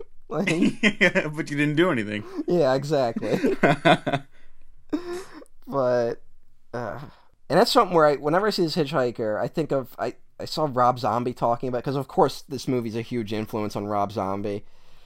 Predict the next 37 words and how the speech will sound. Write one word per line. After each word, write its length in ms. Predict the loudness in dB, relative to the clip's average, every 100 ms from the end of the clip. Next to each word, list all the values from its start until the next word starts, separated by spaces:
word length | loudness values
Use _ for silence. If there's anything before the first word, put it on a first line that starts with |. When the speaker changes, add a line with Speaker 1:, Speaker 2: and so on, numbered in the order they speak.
| -18 -18 -12
Speaker 1:
Um, 360 | -4 -2 0 -4
he's 120 | -4
been 120 | -4
chasing 680 | -4 0 0 0 -2 -2 -4 -6
this 180 | -6 -6
film 380 | -2 0 0 0
his 120 | -4
whole 160 | -2 -4
film 260 | -2 -6 -4
career. 460 | -4 -2 0 -2 -4 -14 -16 -14 -14 -16 -18 -6
Speaker 2:
Yeah, 160 | 0 0
gee, 320 | 2 0 0 -2
you 80 | -2
Speaker 1:
Uh, 20 |
Speaker 2:
think? 460 | 4 4 4 -2 -12 -18 -8
Speaker 1:
and 300 | 0 2 0 -2
he 140 | -2
got 160 | 2 2
a 60 |
comment 400 | 2 0 0 0
where 120 | 0 -2
he 40 |
was 200 | -2 -4
like, 380 | -4 -4 -4 -8 -20 -20 -20 -20 -20 -14 -2
"Did 180 | 2
they 180 | 6 6
just 300 | 6 2 2
find 480 | -4 0 2 4 2
crazy 460 | 0 2 2 0 0
people 300 | 0 0 0
for 180 | 0
this 200 | 2 2 2
<laughs> 160 | 2
movie?" 440 | 0 -2 -4 -6 -6 -12 -14 -6
'Cause 160 | -2 -2
it, 160 | 0 2
like, 220 | 2